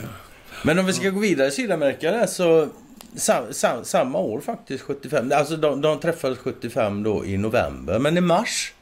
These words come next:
Speaker 1: sjuttiofem, vet du vem som besökte Augusto Pinochet då?
Speaker 2: Ja, jag vet det.
Speaker 1: Ja, du vet
Speaker 2: Ja.
Speaker 1: det. Ska vi tala
Speaker 2: Vi,
Speaker 1: om
Speaker 2: vi
Speaker 1: det
Speaker 2: frå-,
Speaker 1: för
Speaker 2: vi
Speaker 1: fan?
Speaker 2: frågar, eh, Kron här nu. Vem var det?
Speaker 1: <laughs> Vem besökte
Speaker 2: Mm.
Speaker 1: Pinochet i mars nittonhundrasjuttiofem?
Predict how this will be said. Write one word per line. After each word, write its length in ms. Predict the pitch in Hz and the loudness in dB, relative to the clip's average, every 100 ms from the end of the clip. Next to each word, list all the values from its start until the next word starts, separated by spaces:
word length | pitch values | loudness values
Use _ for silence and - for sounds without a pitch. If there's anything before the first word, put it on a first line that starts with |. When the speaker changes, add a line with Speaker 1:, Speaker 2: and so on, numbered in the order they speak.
| - | -6
Speaker 1:
sjuttiofem, 480 | 196 202 196 127 147 | -4 0 2 2 2
vet 160 | 175 | 0
du 60 | 156 | 0
vem 140 | 160 | 0
som 200 | 135 175 | 2 2
besökte 760 | 156 160 170 107 - 117 117 123 - - | 2 2 2 0 -2 -2 0 0 -6 -4
Augusto 460 | 123 139 139 - 131 - - | -2 0 0 2 0 -2 -6
Pinochet 480 | 131 127 120 120 98 - | -6 -6 -4 -4 -4 -4
då? 60 | 113 | 2
Speaker 2:
Ja, 100 | 143 | 4
jag 280 | 170 214 | 4 2
vet 280 | 170 87 - | 0 -4 -8
det. 60 | - 110 | -8 -4
Speaker 1:
Ja, 180 | 127 139 | -2 -2
du 60 | |
vet 180 | 170 151 | -4 -4
Speaker 2:
Ja. 60 | 113 123 | -2 -2
Speaker 1:
det. 160 | 90 - | -2 -4
Ska 160 | - 127 | -4 -4
vi 80 | |
tala 240 | 143 151 143 | 0 2 4
Speaker 2:
Vi, 80 | 160 | 4
Speaker 1:
om 60 | |
Speaker 2:
vi 80 | 160 | 4
Speaker 1:
det 80 | 180 | 4
Speaker 2:
frå-, 80 | 170 156 | 4 4
Speaker 1:
för 0 | 147 | 4
Speaker 2:
vi 60 | |
Speaker 1:
fan? 80 | 165 | 2
Speaker 2:
frågar, 440 | 165 147 160 170 165 | 0 0 4 4 4
eh, 380 | 160 156 151 143 - | 4 4 0 -2 -4
Kron 400 | 160 147 147 110 | -2 0 0 0
här 140 | 107 95 | -2 -2
nu. 80 | 98 | 0
Vem 220 | 147 139 | 0 2
var 160 | 170 | 2
det? 120 | 175 - 117 - | 2 -2 -12 -20
Speaker 1:
<laughs> 240 | - - - | -20 -14 0
Vem 320 | 147 185 175 | 4 4 2
besökte 720 | 170 180 165 139 - 143 139 | -2 2 2 0 0 2 4
Speaker 2:
Mm. 200 | 98 98 - - - - | 2 -8 -18 -20 -14 -2
Speaker 1:
Pinochet 840 | 160 156 147 151 113 - - - - - | 0 2 2 4 2 0 -8 -10 -10 -6
i 120 | 135 | -2
mars 500 | 135 110 101 - - | 0 0 -2 -10 -10
nittonhundrasjuttiofem? 1300 | 120 127 - 110 98 92 90 - 95 95 92 135 143 | -4 -4 -2 -2 0 -2 -4 -6 -2 2 2 2 -2